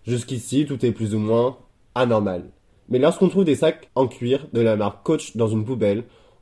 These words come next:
on atteint un niveau d'anormalité assez élevé, je dirais. Pourtant, c'était,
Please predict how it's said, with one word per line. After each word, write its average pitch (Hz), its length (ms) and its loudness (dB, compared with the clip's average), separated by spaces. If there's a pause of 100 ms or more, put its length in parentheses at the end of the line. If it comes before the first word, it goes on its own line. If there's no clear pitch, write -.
(120)
on 185 160 6
atteint 151 440 2
un 127 120 4
niveau 120 280 2
d'anormalité 104 800 0 (320)
assez 151 380 0
élevé, 104 320 2
je 90 100 -8
dirais. 90 240 -8 (640)
Pourtant, 190 500 2
c'était, 127 540 0